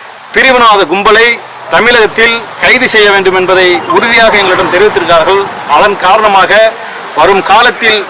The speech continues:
பிரிவினவாதம் பேசும் சீமான், அவருடைய நாம் தமிழர் கட்சிக்காரர்களை கைது செய்ய வேண்டும் என்பதற்காக நாங்கள் மனு கொடுக்க வந்தோம். காவல்துறை அதிகாரிகளும் எங்களுக்கு ஒத்துழைப்பு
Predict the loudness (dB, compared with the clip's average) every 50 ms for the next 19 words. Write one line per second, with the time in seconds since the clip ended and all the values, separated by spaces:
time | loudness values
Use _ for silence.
0 | -6 -2 0 0 2 2 2 2 2 2 2 2 2 2 2 2 2 2 2 0
1 | 0 0 -4 -6 -6 -2 -2 0 2 2 2 2 2 0 -2 -4 -6 -6 -4 -4
2 | -4 -2 0 2 2 4 4 4 4 4 4 4 4 2 2 0 0 0 0 0
3 | 0 0 0 0 0 0 0 -2 -2 -2 -4 -2 -2 0 0 0 0 0 0 0
4 | 0 0 -2 -6 -10 -12 -6 -4 -2 -2 0 -2 0 0 2 2 2 2 0 -2
5 | -2 -4 -2 -2 -4 -4 -2 -2 -2 0 0 2 2 2 0 0 -2 -2 0 0
6 | 0 0 0 0 -2 -2 -2 -4 -4 -2 -2 -2 0 0 0 0 0 0 -2 -8
7 | -14 -14 -14 -14 -14 -14 -6 -2 0 2 2 0 0 0 0 2 2 2 2 2
8 | 2 2 2 2 2 2 0 0 -2 -4 -4 -2 -2 0 0 0 -2 -2 -2 0
9 | 0 2 2 0